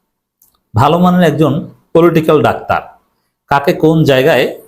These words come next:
মেডিসিন দিতে হবে এটা তিনি ভালোভাবে জানেন। তো শায়েখে চরমোনাই এই বক্তব্য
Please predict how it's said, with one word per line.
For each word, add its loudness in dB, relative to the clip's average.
মেডিসিন 0
দিতে 0
হবে 2
এটা -2
তিনি -2
ভালোভাবে -2
জানেন। -6
তো 2
শায়েখে 0
চরমোনাই 2
এই 2
বক্তব্য -2